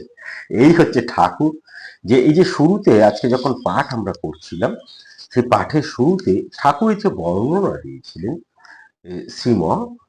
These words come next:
যে তিনি একেবারে বালকের ন্যায়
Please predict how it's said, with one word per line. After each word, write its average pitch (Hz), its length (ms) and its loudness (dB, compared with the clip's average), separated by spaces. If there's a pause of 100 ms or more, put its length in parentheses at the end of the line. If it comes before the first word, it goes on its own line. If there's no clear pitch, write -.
(240)
যে 110 280 2
তিনি 127 800 -2 (400)
একেবারে 190 440 -2
বালকের 143 760 4
ন্যায় 92 340 -4